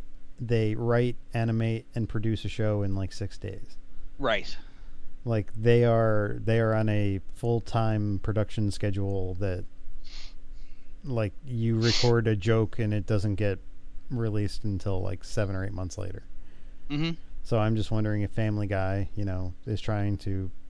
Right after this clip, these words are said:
Speaker 1: stock up on fucking episodes. And then, you know, they wind up doing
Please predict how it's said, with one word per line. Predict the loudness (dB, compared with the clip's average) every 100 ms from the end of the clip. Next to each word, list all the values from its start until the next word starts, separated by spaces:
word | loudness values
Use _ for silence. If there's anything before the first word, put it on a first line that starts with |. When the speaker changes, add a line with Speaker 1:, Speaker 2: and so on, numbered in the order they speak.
| -6
Speaker 1:
stock | 0 0 2
up | 0 0
on | -2 0 0 0
fucking | 0 0
episodes. | 0 0 -2 -2 -4 -6 -4 -6 -6 -4 -4 -4 -2 -2 0 0 -2 -4 -6 -4 -6 -6 -8 -10 -10 -8 -4 0
And | 0
then, | 0 0 -2 -4 -4 -6 -4 -4
you | -4
know, | -4 -6 -6 -6 -6 -6 -10 -16 -8 -4 -4 -4 -4 -4 -6 -8 -8 -10 -10 -12 -10 -10 -8 -4 -2 -2 -4 0
they | 0
wind | 2 0
up | 0 -2
doing | -2 -2 -2 -4